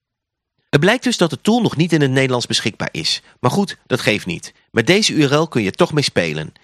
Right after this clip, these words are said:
In de transcriptie heb ik de Engelstalige instructievideo ook opgenomen.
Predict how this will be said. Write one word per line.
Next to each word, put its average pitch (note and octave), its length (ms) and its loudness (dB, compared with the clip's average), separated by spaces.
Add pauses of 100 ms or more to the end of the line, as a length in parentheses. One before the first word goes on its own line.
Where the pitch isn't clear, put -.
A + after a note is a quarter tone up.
(320)
In C#3+ 120 2
de C3+ 80 0
transcriptie - 500 -2
heb C#3 100 -2
ik G#2+ 80 -8
de - 100 -8
Engelstalige D3 520 0
instructievideo E3+ 800 0
ook D3 200 2
opgenomen. D2+ 600 -4